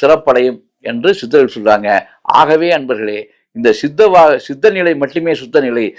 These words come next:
சித்த வாக்கு மட்டுமே சுத்த வாக்கு என்பதை உணர்ந்து நீங்கள் நான் சொன்னபடியாக கணவன் மனைவி இருவருமே அவர்கள் வீட்டு குலதெய்வத்தை சரியான நேரத்தில் சரியான தருணத்தில் எப்போதும் போல வழக்கப்படி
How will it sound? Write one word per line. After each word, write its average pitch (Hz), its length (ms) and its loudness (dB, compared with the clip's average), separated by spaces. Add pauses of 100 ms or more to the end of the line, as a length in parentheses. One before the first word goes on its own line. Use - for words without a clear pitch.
சித்த 151 360 0
வாக்கு 180 280 4
மட்டுமே 151 340 -8
சுத்த 143 300 0
வாக்கு 160 260 4
என்பதை 131 260 0
உணர்ந்து 185 640 2 (220)
நீங்கள் 123 500 -2 (220)
நான் 165 400 4
சொன்னபடியாக 147 1000 2 (280)
கணவன் 180 460 2
மனைவி 143 280 -6
இருவருமே 165 640 -2
அவர்கள் 135 400 2
வீட்டு 180 460 -2
குலதெய்வத்தை 147 880 0 (840)
சரியான 190 640 2
நேரத்தில் 156 720 -2
சரியான 175 580 2
தருணத்தில் 139 680 -4 (440)
எப்போதும் 185 500 2
போல 139 560 2 (240)
வழக்கப்படி 190 880 0